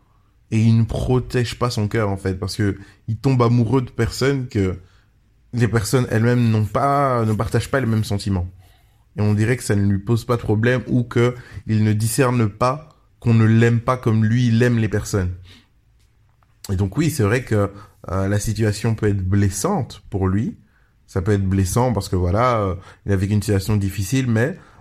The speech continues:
euh, Dieu a permis qu'il s'en rende compte avant de se marier. Donc, allez, c'était vraiment, euh, au début de la relation. Donc les, les conséquences étaient vraiment minimes.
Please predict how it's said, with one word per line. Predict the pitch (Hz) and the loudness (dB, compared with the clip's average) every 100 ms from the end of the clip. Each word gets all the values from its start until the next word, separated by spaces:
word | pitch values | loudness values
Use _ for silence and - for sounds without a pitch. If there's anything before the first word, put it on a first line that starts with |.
| - | -6
euh, | 98 98 98 95 95 95 95 95 95 95 | -2 2 2 2 0 0 0 0 0 -2
Dieu | 101 117 143 | -2 2 2
a | 127 | 2
permis | - 113 120 135 | 0 0 2 -2
qu'il | 127 110 98 | -4 -6 -4
s'en | - 107 | -2 -2
rende | 110 113 117 | 0 -2 -2
compte | 123 127 120 - - | -2 -2 -2 -6 -4
avant | 113 110 131 127 | -2 0 0 -2
de | 117 | -2
se | 117 | -2
marier. | 110 107 127 110 | 0 0 0 0
Donc, | 98 98 - _ _ - | -2 -8 -12 _ _ -4
allez, | 110 101 | -2 -2
c'était | 104 113 | 0 0
vraiment, | 101 117 139 139 123 | 2 2 2 2 2
euh, | 104 - - - | 0 -4 -20 -4
au | 117 | 0
début | 113 113 123 | 2 2 2
de | 113 | 2
la | 107 | 2
relation. | 104 107 - 110 95 _ _ - | 2 0 -2 -4 -6 _ _ -8
Donc | 92 92 | -8 -2
les, | 101 98 98 | 0 2 0
les | 98 | -2
conséquences | 98 101 113 104 113 113 | -2 -4 -2 -2 -2 -2
étaient | 101 107 | -2 0
vraiment | 101 107 110 | 2 2 2
minimes. | 110 110 110 113 95 | 2 2 2 2 0